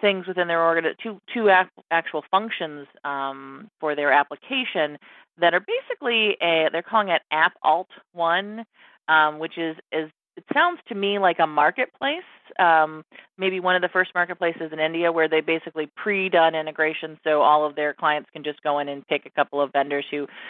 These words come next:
who meet their needs and, and have, um, and, uh, pay right there within the environment. I haven't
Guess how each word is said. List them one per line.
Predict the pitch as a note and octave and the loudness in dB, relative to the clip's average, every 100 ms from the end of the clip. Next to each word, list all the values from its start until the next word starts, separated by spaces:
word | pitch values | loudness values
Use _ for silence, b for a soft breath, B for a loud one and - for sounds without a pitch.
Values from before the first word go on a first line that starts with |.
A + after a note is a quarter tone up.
| B B E3+ | B B -6
who | D#3+ | 0
meet | D#3+ D#3 | 0 2
their | D3+ D3+ | 2 2
needs | D3+ D3 D3+ | 2 2 0
and, | C#3+ | 0
and | A#2+ C#3+ | 0 0
have, | C#3+ C#3 C3+ B B B | 2 0 -2 B B B
um, | C#3+ C#3 C3 C3+ C#3 - G#2 - - - - | 2 4 2 0 -6 -10 -12 -12 -14 -12 0
and, | D3 C#3+ C#3+ - | 2 2 -2 0
uh, | E2+ - - - - | 0 0 -4 -8 -8
pay | F#3+ D#3 | 0 2
right | C#3+ B2 | 2 2
there | D3 C#3+ | 4 2
within | C#3+ C#3+ | 2 -2
the | C#3+ | -2
environment. | C#3+ C#3 C#3+ D3 C#3+ | -2 2 2 2 2
I | E3+ E3+ | 2 2
haven't | F3 D3+ | 0 -2